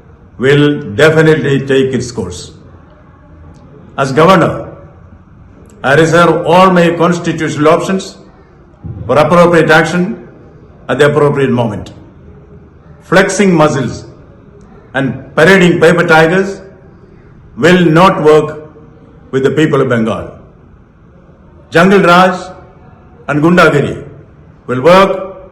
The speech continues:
in a fool's paradise. Bengal is not a banana republic. I repeat,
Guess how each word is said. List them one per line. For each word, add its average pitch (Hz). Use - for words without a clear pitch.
in 135
a 143
fool's 170
paradise. 123
Bengal 123
is 117
not 123
a 113
banana 135
republic. 135
I 135
repeat, 196